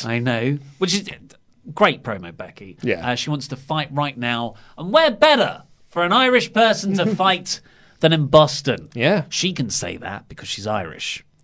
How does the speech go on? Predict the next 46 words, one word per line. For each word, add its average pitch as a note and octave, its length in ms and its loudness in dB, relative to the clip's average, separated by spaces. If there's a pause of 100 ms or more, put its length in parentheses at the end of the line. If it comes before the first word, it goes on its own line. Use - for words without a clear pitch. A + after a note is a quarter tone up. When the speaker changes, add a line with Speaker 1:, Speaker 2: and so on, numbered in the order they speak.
(220)
Speaker 1:
We A2+ 200 -10
can't F#2 280 -14
say D#2 220 -12
that. - 220 -16
Speaker 2:
No. F#2 180 -6 (180)
Speaker 1:
No. F2 140 -20 (800)
Speaker 2:
Instead, F3 400 8
Speaker 1:
Uh, G#3 40 -6
Speaker 2:
the A#3 100 4
Iconics A3+ 480 8
came A#2+ 240 2
out. F#2+ 460 -6
Speaker 1:
<clears throat> - 40 -20 (100)
Mm. A#2 240 -6
Speaker 2:
Uh, C#3+ 200 6
Billie D3 260 8
Kay D#3+ 240 8
said E3 180 6
it D3+ 80 8
was, C#3 260 4
uh, C#3 200 8
they've C#3 360 4
somehow G3 460 6
been D3 220 6
left D#3 260 6
off D3 200 4
the C#3+ 160 4
Raw D3+ 200 10
Survivor D3 400 8
Series C3+ 300 4
team, C#3 200 2
which B2 140 -2
Peyton C3 300 0
called B2+ 180 -2
a B2+ 60 0
terrible D#3 440 6
oversight. A2+ 680 2 (340)
Um, C#3+ 460 4 (720)
A, C#3+ 260 8
I D3+ 60 2
didn't D3+ 160 2
know C3+ 140 4
they B2 120 4
were A#2+ 140 2
on A#2 180 2
Raw. G#2+ 380 -2